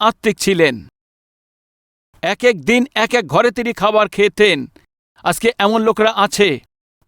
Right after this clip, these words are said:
ও নিজের ভাইয়ের ঘরেতে তিনি যান না, ভাই ভাইয়ের সঙ্গে সম্পর্ক ভালো নেই, বোনের সঙ্গে সম্পর্ক ভালো নেই, বোন বোনের সঙ্গে কথা বলেন না, আছে কি না? ওদের এক দুজনের সাথে এভাবে তারা কথা বলতে পারে না,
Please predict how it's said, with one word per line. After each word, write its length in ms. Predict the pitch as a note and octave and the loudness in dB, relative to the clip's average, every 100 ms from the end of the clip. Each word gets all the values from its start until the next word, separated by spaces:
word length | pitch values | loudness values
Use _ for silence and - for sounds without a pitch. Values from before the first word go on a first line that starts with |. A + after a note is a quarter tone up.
| E3+ | 0
ও 20 | |
নিজের 300 | F3+ G#3+ A#3+ | 2 4 0
ভাইয়ের 260 | E3+ G#3+ A3+ | 2 0 0
ঘরেতে 340 | E3 A3 A3 A#3+ | 0 0 0 -2
তিনি 220 | A#3+ A#3 | -2 -2
যান 200 | G3 A#3 | 0 0
না, 160 | A3+ F#3+ C3 _ _ _ _ _ _ | 0 0 -2 _ _ _ _ _ _
ভাই 260 | A#2+ F3 A#3 | -2 0 2
ভাইয়ের 240 | A3 A#3+ | 2 0
সঙ্গে 160 | A#3 A3+ | 0 0
সম্পর্ক 380 | G3 G3+ A3 A3 | 0 -2 -2 0
ভালো 200 | G3+ A3 A#3 | 2 2 2
নেই, 200 | A#3 D#3+ - _ _ _ _ _ | 0 -2 -8 _ _ _ _ _
বোনের 260 | D3+ A3+ - | 2 2 2
সঙ্গে 200 | A#3+ A#3 | 0 0
সম্পর্ক 400 | A3 G#3+ A#3+ A#3 A3 | 0 0 -2 0 0
ভালো 260 | G3 A3 | 0 0
নেই, 240 | A3 A3 F3+ C#3+ _ _ | 0 0 -2 -8 _ _
বোন 240 | B2 G3 A3+ | 0 2 4
বোনের 240 | F#3+ A3+ - | 2 0 0
সঙ্গে 200 | A#3 A3+ | 0 0
কথা 260 | G#3+ G3+ A3 | -2 -2 0
বলেন 300 | G#3+ A3 G#3+ | 2 2 0
না, 160 | G#3 D3 - _ | 0 -2 -6 _
আছে 240 | E3 A3 B3 | -2 0 -2
কি 120 | B3 | 0
না? 160 | A#3 F#3 - _ _ _ _ _ _ _ _ | 0 0 -2 _ _ _ _ _ _ _ _
ওদের 260 | F3 F3 A#3 - | -2 0 0 0
এক 160 | G#3+ G3+ | -2 0
দুজনের 400 | A#3+ A3 B3 A#3+ | 0 2 2 2
সাথে 260 | A3 B3 B3 C4 | 0 0 0 0
এভাবে 320 | A3+ A3 A#3 A#3+ | -2 2 2 2
তারা 180 | A#3+ A#3+ | 0 0
কথা 200 | G#3+ B3 | 0 0
বলতে 260 | A#3+ A#3 B3 | 0 0 -2
পারে 240 | G3+ A#3+ A#3+ | -2 0 0
না, 160 | G#3+ | 0